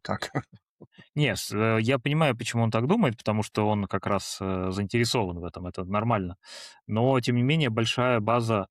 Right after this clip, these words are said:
Speaker 2: инженеров, а, серверных, которые, ну, собственно, сервера для инференса настраивают, они тоже взаимодействуют с кудой, потому что это сейчас индустриальный стандарт, давайте смотреть объективно. Есть такая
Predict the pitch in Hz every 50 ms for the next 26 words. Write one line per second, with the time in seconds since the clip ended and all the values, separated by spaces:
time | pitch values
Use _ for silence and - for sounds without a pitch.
0 | _ _ _ _ - 120 117 107 117 131 143 147 135 117 104 - - - - _
1 | _ 110 104 104 104 101 101 98 - - - - 170 190 185 151 123 120 110 -
2 | - - - 101 - 107 110 113 110 104 104 98 98 98 95 95 - - - 104
3 | 104 101 - - 92 - 104 95 - 113 107 113 113 120 110 101 92 101 101 104
4 | 101 - - - 95 - - 101 98 - - 135 151 160 131 110 - 101 98 113
5 | 113 123 120 113 113 101 92 101 104 104 104 104 110 101 - - 98 - - -
6 | 185 175 135 - 123 101 98 110 - 123 117 - - - 113 107 - 107 98 95
7 | - - 110 107 101 101 - - 110 107 107 104 90 - - 90 87 87 - -
8 | - 95 87 92 95 87 - - _ _ - - _ _ _ 107 107 113 113 117
9 | - 113 95 92 90 78 - _ _ - - - - _ _ 110 110 117 104 -
10 | 117 110 - 123 117 110 104 98 - -